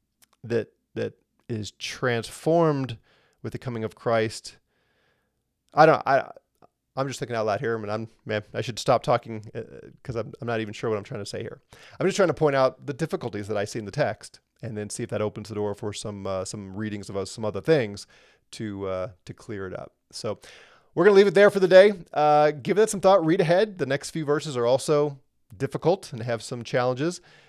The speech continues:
And, uh, we're gonna continue to work through this this week and see if we can come to any conclusions. Appreciate your comments, and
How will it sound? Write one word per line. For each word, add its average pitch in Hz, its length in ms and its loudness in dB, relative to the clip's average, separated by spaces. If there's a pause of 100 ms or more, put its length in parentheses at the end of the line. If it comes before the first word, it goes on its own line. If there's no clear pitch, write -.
(140)
And, 107 400 -6
uh, 107 380 4
we're 110 180 -8
gonna 120 140 -6
continue 123 320 -10
to 117 80 -2
work 120 240 -4
through 131 140 -4
this 127 320 -4
this - 220 -12
week 131 240 -8
and 123 120 -10
see - 180 -10
if 113 100 -10
we 117 60 -12
can 104 140 -12
come 110 180 -12
to 101 140 -10
any 104 260 -10
conclusions. 110 500 -10
Appreciate 180 340 4
your 160 100 4
comments, 208 420 4
and 139 140 -4